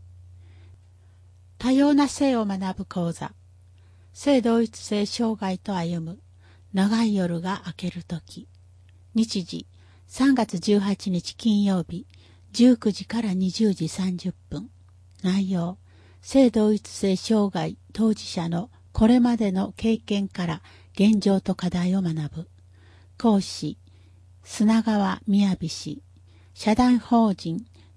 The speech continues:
日本性同一性障害と共に生きる人々の会。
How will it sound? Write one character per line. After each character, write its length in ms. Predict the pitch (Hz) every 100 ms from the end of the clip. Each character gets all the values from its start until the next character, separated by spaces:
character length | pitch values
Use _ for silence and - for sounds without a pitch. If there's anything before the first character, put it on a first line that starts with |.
| 214
日 100 | 202
本 240 | 262 240
性 340 | - 247 233
同 280 | 185 208 226
一 180 | 220 -
性 320 | - 214 208
障 340 | 202 233 214 208
害 280 | 190 196
と 320 | - - 214 -
共 300 | 190 190 190
に 200 | 214 247
生 100 | -
き 180 | - 196
る 100 | 180
人 260 | - 233 214
々 240 | 214 208
の 140 | 190 180
会。 340 | - 165 -